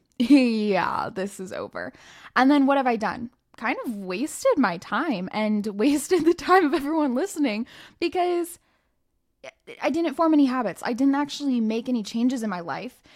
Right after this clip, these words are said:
And this is the same with diet culture. We see this all the time. People put these crazy pressures on themselves when they're motivated, like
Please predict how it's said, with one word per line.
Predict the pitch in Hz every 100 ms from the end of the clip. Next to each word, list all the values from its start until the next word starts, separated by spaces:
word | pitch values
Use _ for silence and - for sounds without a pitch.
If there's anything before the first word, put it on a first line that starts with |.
| - -
And | 302
this | 339 339
is | 330
the | 285 285
same | 233 226
with | 233
diet | 220 285 -
culture. | 208 208 185
We | 208
see | 214
this | 208 -
all | 233
the | 240
time. | 311 247
People | 214 247 247
put | 262 -
these | 208 -
crazy | - 339 349 311 285
pressures | 311 294 269
on | 254
themselves | 233 226 196 214
when | 208 214
they're | 311
motivated, | 277 185 180 143 117 285 _ _ 240
like | 226 202 247